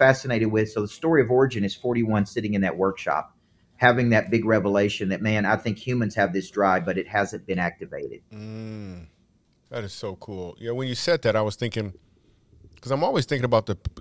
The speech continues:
Speaker 2: a lot of the people that I run into, or I may, I don't officially coach people because, uh, I don't really like people that much. It's not true. I love people, but I think it's, I think what I was alluding to,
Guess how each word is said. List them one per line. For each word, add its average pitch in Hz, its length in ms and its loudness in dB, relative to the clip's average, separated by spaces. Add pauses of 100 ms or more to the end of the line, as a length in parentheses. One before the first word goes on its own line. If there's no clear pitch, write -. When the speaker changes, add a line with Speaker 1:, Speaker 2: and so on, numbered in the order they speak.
(100)
Speaker 2:
a 120 60 -2
lot 139 220 6
of 123 60 4
the 113 60 2
people 113 280 2
that 104 120 2
I 101 140 4
run 104 300 2
into, 92 540 -4 (760)
or 98 240 2
I 101 60 2
may, 104 500 -2
I 170 100 -4
don't 131 280 0
officially 110 640 -4
coach 113 360 -4
people 110 360 -6
because, 92 440 -8
uh, 85 300 -8 (1000)
I 113 60 -10
don't 87 100 -8
really 76 100 -10
like 82 220 -12
people 95 220 -10
that 92 100 -6
much. 98 420 -12
It's - 100 -14
not 127 160 2
true. 101 320 -2
I 113 60 -4
love 120 260 4
people, 85 400 -6
but 110 240 4 (380)
I 123 60 -2
think 202 200 0
it's, 151 240 0
I 135 60 2
think 185 200 -2
what 143 120 8
I 170 100 8
was 135 260 4
alluding 117 500 0
to, 110 360 0